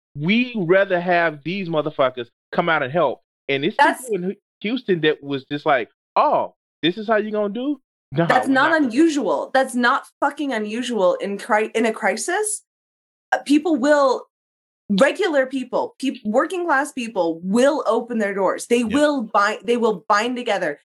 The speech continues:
Speaker 2: They will make kitchens. They will make shelter. They will do whatever they can to take care of other people. It is the people at the top who are terrified of the poors,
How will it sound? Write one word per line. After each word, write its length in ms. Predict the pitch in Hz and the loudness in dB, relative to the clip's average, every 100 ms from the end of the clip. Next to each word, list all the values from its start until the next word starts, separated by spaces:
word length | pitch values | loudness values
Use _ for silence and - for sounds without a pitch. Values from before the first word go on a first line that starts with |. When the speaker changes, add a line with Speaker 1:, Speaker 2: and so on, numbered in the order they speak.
| _ - | _ 0
Speaker 2:
They 80 | |
will 140 | 233 226 | 2 2
make 220 | 214 190 | -2 -6
kitchens. 560 | - 277 - 175 143 - - - - | -6 -6 -2 -4 -4 -14 -20 -12 2
They 180 | 233 | 2
will 320 | 233 233 226 220 | 4 2 2 0
make 240 | 208 180 | -2 -4
shelter. 640 | - - 220 220 226 139 - | -4 0 0 0 -4 -6 2
They 160 | 220 | 2
will 200 | 233 285 - | 2 -2 -2
do 160 | 226 | -4
whatever 340 | 220 294 233 302 | 0 2 2 0
they 140 | 269 | -4
can 260 | 262 269 240 | -4 -4 -2
to 80 | 202 | -2
take 160 | 208 | -4
care 180 | 240 214 | 0 0
of 80 | 208 | 2
other 180 | 196 190 | 0 -2
people. 380 | 214 202 143 - - - | -8 -4 -4 -4 -18 0
It 120 | 233 | 2
is 140 | 277 - | 2 -2
the 80 | |
people 400 | 247 - 262 294 | -8 -4 -2 2
at 80 | 302 | 0
the 80 | 311 | 0
top 360 | 277 220 180 - | 0 2 2 -2
who 80 | 165 | -6
are 120 | 165 | -6
terrified 600 | - - 277 262 294 262 254 | -6 -2 0 0 0 0 0
of 120 | 226 | -4
the 80 | 233 | -6
poors, 600 | - 151 123 - - | -2 -2 -2 -4 -10